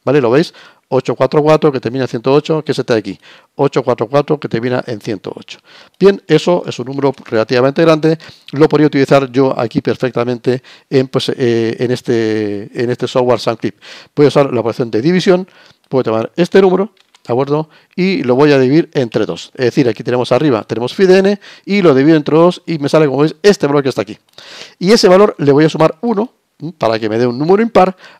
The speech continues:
a ver si efectivamente ese número es un número válido o no es válido como clave pública. Le sumo uno, como veis aquí pone cin-, eh, cincuenta, cincuenta y cuatro, y en-, entonces lo que voy a hacer es que voy a ge-, generar esta clave,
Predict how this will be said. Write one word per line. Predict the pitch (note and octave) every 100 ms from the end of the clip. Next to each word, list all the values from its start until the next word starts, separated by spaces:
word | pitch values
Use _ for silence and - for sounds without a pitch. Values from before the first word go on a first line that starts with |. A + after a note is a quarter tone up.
| -
a | B2+
ver | C#3+
si | -
efectivamente | D3+ C3+ D3 C#3 C#3+ C#3 D3 -
ese | D3 -
número | D3 D3 C#3
es | C#3+ -
un | C#3
número | C#3 B2+
válido | A2+ D3+ F#3 G3+ -
o | D3
no | C3
es | C3
válido | D3 C#3+ D3+ D#3 - _
como | - C3+ B2
clave | C3+ A#2+
pública. | G#2+ G2 F#2+ G2 - - _
Le | A2+
sumo | C#3+ C3
uno, | F#3 B3
como | C4+ B2
veis | A#2+
aquí | A#2 E3+
pone | D3 C#3
cin-, | - -
eh, | - A2+ B2
cincuenta, | - A2+ A#2+ B2 B2 - - _
cincuenta | C3+ A#2 B2+ F3+
y |
cuatro, | G3 F#3 F3+ G3 _
y | E3 E3+
en-, | D3+
entonces | D#3+ - - D#3 E3+ - - - _
lo | B2+ B2+
que |
voy | D#3+
a | F3+
hacer | E3+ F3+ -
es | C#3+
que | - A#2+
voy | C#3+
a | D3+
ge-, | E3
generar | - C#3 D3 -
esta | G3+ G3+
clave, | D#3+ C#3+ G3+